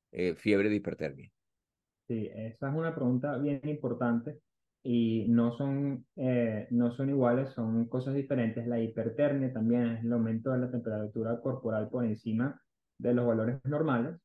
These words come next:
Speaker 2: Este, sin embargo, eh, eh, tiene diferentes características. Eh, la fiebre básicamente es una respuesta,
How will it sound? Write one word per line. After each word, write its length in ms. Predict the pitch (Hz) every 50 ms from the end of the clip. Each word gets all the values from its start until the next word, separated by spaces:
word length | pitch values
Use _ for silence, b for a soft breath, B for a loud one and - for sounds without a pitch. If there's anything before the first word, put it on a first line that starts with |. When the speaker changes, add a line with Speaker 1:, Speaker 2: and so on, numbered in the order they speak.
| _ _ _ _ _ _ _ _
Speaker 2:
Este, 600 | - 120 117 113 113 - _ 127 117 113 110 110
sin 220 | - - 127 123 120
embargo, 680 | 120 120 117 123 117 117 123 127 135 143 147 147 - - 135
eh, 240 | 123 120 - - _ -
eh, 200 | 131 120 113 113
tiene 200 | - 120 117 123 131
diferentes 420 | 139 135 - 135 117 113 113 131 127
características. 920 | 151 139 131 127 123 117 113 120 117 - - 107 110 - 110 117 - - _ _ _ _ _ _ _ _ _ -
Eh, 500 | 123 120 117 113 110 110 107 107 104 - -
la 260 | 123 123 117 113 -
fiebre 360 | - 143 143 147 165 175 180 175
básicamente 720 | 156 143 - 151 143 143 131 131 131 135 131 - 117 - 135
es 100 | 123 120
una 220 | 127 135 139 139 139
respuesta, 1000 | 139 131 127 - - 135 127 120 120 123 - _ 143 139 143 139 135 135 -